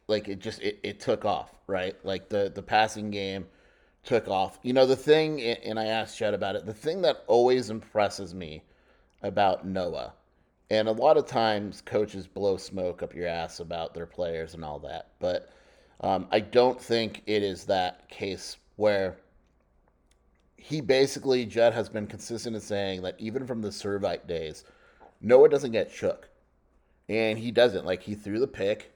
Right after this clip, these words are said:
It was a bad pick. He didn't see the guy underneath. Maybe Cowan could have came back to it. Whatever. Um, did not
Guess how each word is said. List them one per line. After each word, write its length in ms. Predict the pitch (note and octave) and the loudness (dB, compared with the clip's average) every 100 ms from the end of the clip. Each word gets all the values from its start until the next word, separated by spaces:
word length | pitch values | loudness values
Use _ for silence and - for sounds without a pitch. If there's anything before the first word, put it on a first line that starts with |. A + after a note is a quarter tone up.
| _ | _
It 160 | F#2+ B2+ | -6 -4
was 640 | G2+ G2+ G2 F#2 - - - - | 0 2 2 0 -6 -16 -20 -8
a 140 | F#2+ | -6
bad 380 | F2 G2 G2 G2 | -4 -2 -2 -2
pick. 240 | G2+ G2 | -4 -4
He 80 | - | -4
didn't 180 | F#2 F2+ | -10 -8
see 120 | G#2 | -8
the 100 | F#2+ | -6
guy 240 | F#2 F#2 F#2+ | -4 -4 -4
underneath. 580 | G2 G2 F#2 F#2 - _ _ _ _ | -4 -6 -8 -8 -12 _ _ _ _
Maybe 300 | F#2+ G2 G2+ | -8 -6 -6
Cowan 360 | G#2 F#2+ G2 G2+ | -8 -8 -6 -6
could 140 | A2 | -8
have 100 | G2 | -10
came 220 | - G2 F#2+ | -8 -8 -4
back 260 | F#2 F#2 | -4 -6
to 100 | - | -8
it. 120 | F2 - | -8 -2
Whatever. 440 | G2+ F#2 B1+ - _ _ _ _ _ | 0 0 -2 -14 _ _ _ _ _
Um, 340 | F#2 F#2 F#2 - _ | -4 -4 -6 -12 _
did 160 | C3 C3+ | 0 2
not 460 | A#2+ A#2 A2 - | 2 0 -2 -6